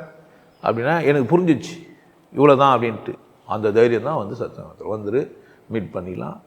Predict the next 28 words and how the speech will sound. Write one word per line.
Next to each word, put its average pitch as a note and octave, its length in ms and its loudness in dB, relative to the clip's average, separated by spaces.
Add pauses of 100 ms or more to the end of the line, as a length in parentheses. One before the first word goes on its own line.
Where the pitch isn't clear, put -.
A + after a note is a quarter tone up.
(180)
உன் B2+ 200 -6
சரி B2+ 180 4
என்கிட்ட A2 280 -2
சொல்லாத, G2+ 420 -4 (220)
அது A2+ 180 -2
உன் A2 160 -10
சரி, A2+ 200 -4 (220)
தர்க்கமே B2+ 440 4 (100)
பண்ணாதன்றேன். A#2 640 -4 (600)
உன் A3 160 -2
சரி E4+ 160 8
நீ A#3 100 4
செஞ்சுக்கன்னா, D3+ 560 2
இப்போ A2 240 -4 (160)
உனக்கு C#3 180 0
செய்ய D#3+ 140 6
தர B2+ 340 2 (120)
சாப்பிட்டுக்கோ. A#2 440 2 (480)
எதனா E3 300 6
பயிர் E3 140 12
இருந்தா, D#3 200 6
வாடி C#3+ 240 8
இருந்தா, D#3+ 160 6
வாடின்னு C#3 340 6
உட்காந்துரு. A2 420 0 (800)
பாட்டு F3+ 280 10
எதுனா D3 180 6 (100)
எழுதிக்கோ. A#2 360 2